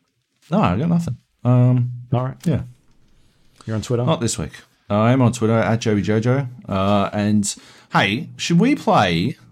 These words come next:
Speaker 1: Should we try and get people together to play Among Us? People have been losing their shit about this game, and it looks like, well, it looks like my sort of game, <laughs> but I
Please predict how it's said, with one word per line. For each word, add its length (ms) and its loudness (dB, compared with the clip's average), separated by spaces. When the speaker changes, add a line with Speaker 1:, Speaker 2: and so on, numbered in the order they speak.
Speaker 1:
Should 160 -8
we 80 0
try 200 2
and 80 4
get 240 0
people 200 2
together 360 2
to 60 -6
play 300 -2
Among 380 0
Us? 400 -6
People 240 4
have 100 4
been 160 6
losing 280 2
their 100 2
shit 240 -4
about 240 -4
this 140 -12
game, 340 -10
and 140 -2
it 80 -2
looks 280 0
like, 280 0
well, 200 0
it 40 0
looks 200 2
like 100 0
my 160 2
sort 220 -4
of 60 -8
game, 240 -6
<laughs> 40 -10
but 220 6
I 80 6